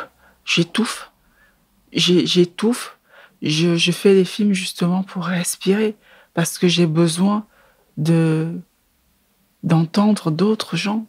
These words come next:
quoi. Genre, je, je, je me dis, euh, je, je veux plus savoir. Je, ce que l'Europe sait, j'ai grandi en écoutant ça, en étant submergée de ça. Je veux autre chose.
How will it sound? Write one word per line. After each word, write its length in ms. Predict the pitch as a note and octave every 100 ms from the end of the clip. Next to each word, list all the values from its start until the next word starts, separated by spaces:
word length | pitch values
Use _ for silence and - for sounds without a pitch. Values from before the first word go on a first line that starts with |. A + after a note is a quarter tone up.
| _
quoi. 140 | A#3 - -
Genre, 260 | - E3 D#3+
je, 260 | D#3+ -
je, 180 | D3 F3 - - - - _ -
je 180 | D#3 F3+
me 160 | F3 E3
dis, 340 | F#3 G#3+ G#3+ F#3+
euh, 80 | F3 - _ _ _ _ _ _ _ _
je, 160 | - F3+
je 160 | E3 F3+
veux 160 | G3
plus 260 | G3 - B3
savoir. 580 | - F#3+ E3 D3+ - _ _ _ _ _
Je, 480 | - F3+ E3+ E3 F3
ce 180 | F3+ -
que 120 | G#3+
l'Europe 360 | G3+ F3 F#3 F#3
sait, 340 | - A#3 A#3 _ _ -
j'ai 240 | - F#3+
grandi 640 | D#3+ - F3 F3 G3+ A3+ - _ _ _ _ -
en 140 | D#3
écoutant 460 | E3 - - - -
ça, 400 | - G#3+ B3 - _ _ _ _ _ _ -
en 120 | E3+
étant 260 | E3+ E3 F3+
submergée 640 | - - E3+ E3+ F3 F3+
de 120 | F3+ F3
ça. 300 | - A#3 A#3 _ _ _ -
Je 180 | D#3 F#3
veux 320 | F3 F#3 B3+
autre 320 | G#3+ F#3 -
chose. 440 | F#3+ - C4+ G#3+